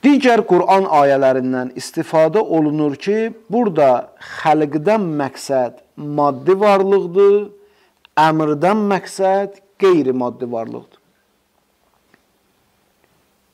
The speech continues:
Harda istifadə olunur? Çünki dəfələrlə bu dərslərimizin əsnasında bu sözü demişik, yenə də deyirik.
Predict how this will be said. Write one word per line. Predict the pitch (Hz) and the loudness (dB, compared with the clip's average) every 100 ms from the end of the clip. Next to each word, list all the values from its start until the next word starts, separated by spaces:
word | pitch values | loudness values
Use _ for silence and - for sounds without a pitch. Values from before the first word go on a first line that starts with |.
| _ _ _ 143 | _ _ _ 0
Harda | 147 165 | 2 2
istifadə | 175 160 151 151 160 | -2 -2 0 2 2
olunur? | 156 160 170 - - _ _ _ _ _ _ _ _ _ _ _ - | 0 -4 -6 -14 -20 _ _ _ _ _ _ _ _ _ _ _ -6
Çünki | 147 147 147 135 - _ _ _ - | -4 0 0 0 -6 _ _ _ -8
dəfələrlə | 135 131 147 156 143 131 | -4 0 2 0 0 -6
bu | 127 127 _ _ | -6 -10 _ _
dərslərimizin | 131 123 - 131 131 131 147 151 | -8 -8 -2 -2 0 -4 -4 -4
əsnasında | 123 131 123 127 135 135 | -6 -8 -8 -6 -6 -4
bu | 127 | -4
sözü | 135 135 | -4 -2
demişik, | 127 135 127 190 | -2 -4 -2 -2
yenə | 175 165 151 123 | 2 0 2 -2
də | 117 | -4
deyirik. | 123 123 120 127 | -6 -4 -6 -10